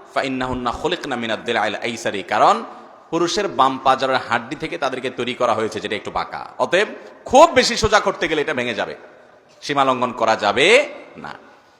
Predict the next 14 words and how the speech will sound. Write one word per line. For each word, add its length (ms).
আল্লাহ 180
বলেছেন, 280
"ওয়া 100
আশিরুহুন্না 560
বিল 140
মা'রুফ", 400
তোমরা 200
নারীদের 300
সাথে, 480
স্ত্রীদের 320
সাথে 220
বসবাস 380
করবে 200
সুন্দরভাবে, 640